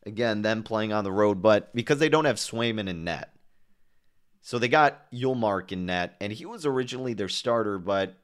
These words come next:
Swayman's been a lot better, and that's why we took them against the Blackhawks. Also, Lankinen was in net, but we did that before Lankinen was in net, still liked it.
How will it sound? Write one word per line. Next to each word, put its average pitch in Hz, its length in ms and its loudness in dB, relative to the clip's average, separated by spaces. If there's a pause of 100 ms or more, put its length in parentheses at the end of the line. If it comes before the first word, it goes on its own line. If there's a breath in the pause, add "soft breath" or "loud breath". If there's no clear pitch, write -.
Swayman's 123 540 -6
been 107 180 -6
a 87 80 -4
lot 101 720 -4
better, 90 300 -2
and 80 120 -8
that's 92 300 -4
why 95 140 -2
we 87 160 -6
took - 320 -8
them 87 240 -6
against 80 340 -10
the - 60 -16
Blackhawks. - 960 -4 (100)
Also, 73 400 -10
Lankinen 85 500 -8
was 65 160 -16
in 60 140 -16
net, - 200 -18 (200)
but 87 80 -10
we 90 120 -8
did 90 140 -8
that 87 160 0
before 120 320 0
Lankinen 80 400 -4
was 71 160 -8
in 76 80 -6
net, 78 180 -6
still 73 240 -10
liked 80 320 -8
it. - 140 -20